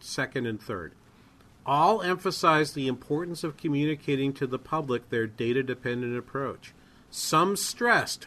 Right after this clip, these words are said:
F O M C statement should not, the, the F O M C statement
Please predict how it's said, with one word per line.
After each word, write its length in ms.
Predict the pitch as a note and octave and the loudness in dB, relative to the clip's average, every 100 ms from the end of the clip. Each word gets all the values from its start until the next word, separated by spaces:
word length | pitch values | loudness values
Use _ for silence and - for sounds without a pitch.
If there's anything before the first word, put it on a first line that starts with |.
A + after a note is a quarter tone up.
| - - | -12 -4
F 260 | D3 D3 | -4 2
O 160 | E3 D#3+ | 2 4
M 120 | D#3 | 2
C 240 | - D#3 | -2 -6
statement 640 | C#3 - D#3 E3+ C#3+ A2 A2 | -6 -2 -2 -2 -4 -8 -8
should 320 | - C#3+ B2+ | -6 -4 -2
not, 380 | B2 C#3+ F#3 D3 | 0 0 -2 -4
the, 240 | C3 B2+ C#3+ | -2 -2 -4
the 160 | C3 | -2
F 160 | D3 D3 | -2 -2
O 60 | D#3 | -4
M 80 | |
C 200 | D3 D3+ | -4 -6
statement 500 | C3+ - B2+ A#2 A2+ | -6 -6 -6 -6 -12